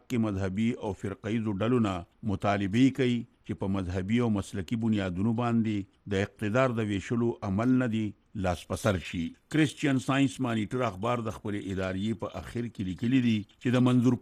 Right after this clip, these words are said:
پښتین د گرفتارۍ نه خو ښکاري داسې چې د ډېرې مودې نه په اقتدار ناس عدد خلکو له د خپل عدد نه داسې په اسانه لاس اخیستل ډېره ګرانه خبره ده. ایران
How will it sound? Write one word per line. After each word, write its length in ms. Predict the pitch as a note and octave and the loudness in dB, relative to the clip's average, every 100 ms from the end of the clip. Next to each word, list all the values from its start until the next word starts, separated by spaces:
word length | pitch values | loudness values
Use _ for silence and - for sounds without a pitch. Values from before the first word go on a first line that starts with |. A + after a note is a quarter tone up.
| B2 | 0
پښتین 340 | - D#3+ E3 D3+ | -2 -2 0 0
د 80 | A#2 | 0
گرفتارۍ 540 | A#2 G#2 A2+ G#2+ B2+ B2+ | 0 -2 -2 0 0 0
نه 80 | G2 | -2
خو 100 | F2+ | -8
ښکاري 360 | - A#2 A#2 G#2 G2+ | -4 -2 0 0 -2
داسې 320 | A2 - G#2 F#2+ _ | -2 -2 -4 -6 _
چې 60 | A#2 | 0
د 180 | A2+ A2 | 2 4
ډېرې 220 | D#3 D#3+ C3+ | 4 4 2
مودې 260 | G#2+ C3 | 4 2
نه 80 | B2+ A#2 | 2 -2
په 180 | G#2 G2+ | -6 -6
اقتدار 460 | G#2 G2+ B2 A2+ A2 | -4 -2 0 0 0
ناس 260 | A#2+ A2+ - G#2+ | 0 -2 -6 -4
عدد 260 | F#2 A#2+ - | -2 -4 -6
خلکو 340 | A2 A#2+ D3 A2+ | -6 -4 -2 -2
له 80 | F2+ - _ - G#2+ | -2 -8 _ -10 -6
د 100 | G#2 C#3 | -6 -2
خپل 260 | D3 D3 - A#2 | 0 0 -2 -2
عدد 260 | G2 C3+ C#3+ B2+ | 0 0 0 0
نه 80 | G#2+ - A#2 A#2+ | 0 -4 -2 -2
داسې 260 | B2 A#2 | -2 -4
په 240 | G#2+ - F#2+ | -6 -6 -6
اسانه 380 | B2+ C3+ A#2 G2+ | -4 -2 0 0
لاس 200 | A#2+ - - F#2+ | -2 -4 -12 -10
اخیستل 500 | F#2+ - B2 G2 F#2 | -10 -6 -4 -2 -4
ډېره 560 | - A2 A2+ G#2+ F#2 G2 | -8 -2 0 2 0 0
ګرانه 320 | A2 F#2 E2 | 2 0 -4
خبره 320 | F#2 F#2 F2+ F2+ | -4 -4 -2 -4
ده. 100 | F2 - _ _ _ C3+ | -6 -12 _ _ _ 4
ایران 360 | C3+ E3 E3+ | 8 10 8